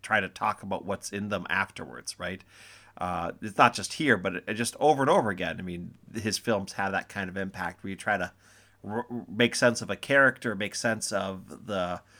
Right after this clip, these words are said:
the questions that are being raised, and I think that this film is no exception, uh, to that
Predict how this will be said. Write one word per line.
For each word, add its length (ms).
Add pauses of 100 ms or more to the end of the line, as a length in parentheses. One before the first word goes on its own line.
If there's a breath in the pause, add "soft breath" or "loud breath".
(320 soft breath)
the 80
questions 520
that 100
are 60
being 300
raised, 680
and 180
I 60
think 300
that 220
this 180
film 340
is 140
no 120
exception, 640 (440)
uh, 380
to 120
that 280